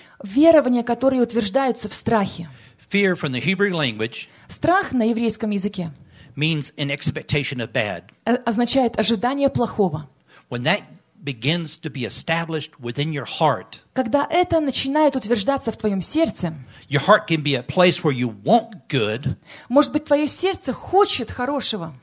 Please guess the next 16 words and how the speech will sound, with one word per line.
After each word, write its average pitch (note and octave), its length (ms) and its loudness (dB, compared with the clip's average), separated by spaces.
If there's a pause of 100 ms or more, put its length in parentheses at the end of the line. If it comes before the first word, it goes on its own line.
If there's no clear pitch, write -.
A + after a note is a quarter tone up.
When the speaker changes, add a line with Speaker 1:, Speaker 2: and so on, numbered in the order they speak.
(140)
Speaker 2:
but C3+ 180 0
bad F#3 260 4
just D#3 200 0
seems E3+ 240 2
so D#3+ 200 2
real. D3 500 -4
Speaker 1:
но C4 120 6
плохое C#4+ 500 4
настолько C#4+ 480 0
реально D4 420 2
кажется. E3+ 520 -4 (260)
Speaker 2:
Because D#3+ 380 -4
you're C#3 120 -4
struggling D3 720 -4
with C3 220 -4
those C#3+ 320 -6